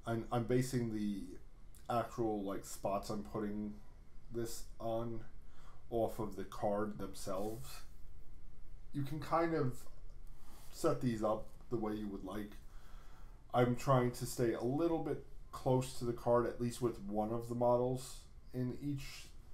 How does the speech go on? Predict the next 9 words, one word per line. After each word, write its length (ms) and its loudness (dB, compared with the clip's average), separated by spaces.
grouping. 540 0
Obviously, 500 6
if 220 0
it's 160 -4
a 60 -4
hero, 480 6
there's 340 -2
only 200 -4
one 280 -6